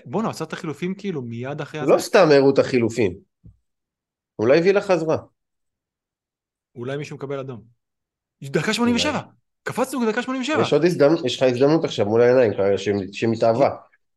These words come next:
Speaker 1: אפשר,
Speaker 2: זה תכף
Speaker 1: אפשר
Speaker 2: קורה.
Speaker 1: תראה, יש פה בונקר, ושים לב ש-
Speaker 2: יש פה הזדמנות שמתאהבה. אה, הם רוצים להראות את הזה שמתה. רצו לכבד אותה. כמו שיש פה
Speaker 1: מי זאת?
Speaker 2: הזדמנות באמת.
Speaker 1: יש גם
Speaker 2: לא יודע.
Speaker 1: וגם. מי זאת? תעיף,
Speaker 2: וואי.
Speaker 1: תעיף,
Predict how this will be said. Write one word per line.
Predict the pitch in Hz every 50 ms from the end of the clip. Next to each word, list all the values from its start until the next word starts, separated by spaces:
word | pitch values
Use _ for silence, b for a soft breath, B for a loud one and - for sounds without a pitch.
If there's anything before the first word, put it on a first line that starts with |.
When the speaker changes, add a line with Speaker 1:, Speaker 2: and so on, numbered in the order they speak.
| _ _ _ -
Speaker 1:
אפשר, | 123 - 170
Speaker 2:
זה | 113 113 117 156
תכף | 151
Speaker 1:
אפשר | 170 165 180 170
Speaker 2:
קורה. | 170 165 151 139 113 104 101 98 101 - - _ _ _ _ _ _ _ _ _ _ _ _
Speaker 1:
תראה, | _ 147
יש | 143 143
פה | 196 165
בונקר, | 120 135 175 185 165 - 135 135 139 -
ושים | - 107 131 131 - - 190 190 190
לב | 196 202 202
ש- | - - -
Speaker 2:
יש | 139 139 175 - 127 127
פה | 196 190
הזדמנות | 160 123 156 151 160 180 196 180
שמתאהבה. | 160 160 156 139 - 135 131 123 127 - -
אה, | 156 165 165 160 151
הם | 143
רוצים | 135 131 135 156 156
להראות | 151 147 143 143 151 147 156
את | 147 -
הזה | 147 139 135 147
שמתה. | 139 - 151 139 139 143 147 139 - 143 131 117 113 107 95 - _ _ _ _ _ _ b b b b - -
רצו | 104 101 - 143
לכבד | 131 - 139 127 135 139 139
אותה. | 147 139 - 107 98 - - _ _ _ _ _ _
כמו | - 127 123
שיש | - 143 131
פה | 131 131
Speaker 1:
מי | 139
זאת? | 123 - 123
Speaker 2:
הזדמנות | 120 123 127 120
באמת. | 117 117 113 117 120 113 113 - - _ _ _ _ _ _ _ _
Speaker 1:
יש | - 127 151 151 139
גם | 151 165 160
Speaker 2:
לא | 117
יודע. | 143 151 -
Speaker 1:
וגם. | 117 104 107 - - _ _
מי | 123 135 180
זאת? | 185 156 113 - - _ _ _ _ _ _ _ _ _ _
תעיף, | 117 107
Speaker 2:
וואי. | 110 110 113 107 101 95 202 208
Speaker 1:
תעיף, | -